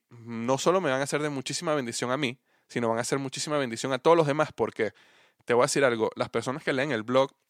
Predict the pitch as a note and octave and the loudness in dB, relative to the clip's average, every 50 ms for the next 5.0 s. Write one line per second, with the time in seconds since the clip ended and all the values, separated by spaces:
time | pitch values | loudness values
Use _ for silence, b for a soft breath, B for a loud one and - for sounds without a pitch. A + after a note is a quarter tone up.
0 | _ - B2+ B2+ C3+ C#3 D3 D#3+ D#3 D#3 D3 C3 - - G3 F3+ - G3+ G3 F#3 | _ -6 -2 0 2 2 2 0 -2 -6 -8 -6 -4 -2 -2 -2 -2 -2 -2 -4
1 | D3+ - - C3 A2 G#2+ G2+ - C3+ A#2+ G2+ F#2+ - - b b b b B2+ B2 | -4 -4 -4 -6 -6 -6 -2 2 2 4 4 2 -4 -10 b b b b 2 2
2 | A2+ A#2+ C3 - E3+ E3 E3 - D#3 C3+ A#2+ B2 - D#3 D3 C3 B2 - B2+ - | 2 2 0 -2 -4 -4 -2 -2 -2 -2 -4 0 2 2 2 2 0 -6 -8 -8
3 | - B2+ C3 D3 D3 - E3 - G3+ G3 F3 C#3+ B2 C3+ C#3 D#3 - D3 B2+ A#2+ | -6 -6 -6 -8 -10 -8 -8 -4 -4 -2 -2 0 2 2 2 2 4 4 4 4
4 | A#2+ - C3+ B2 D3 D3 C3+ - A2+ A2+ A#2 - - B2+ A2+ G#2+ G2+ F2 D2 | 2 0 -2 0 0 0 0 -2 -2 -4 -4 -4 -2 -4 -2 -2 -4 -6 -8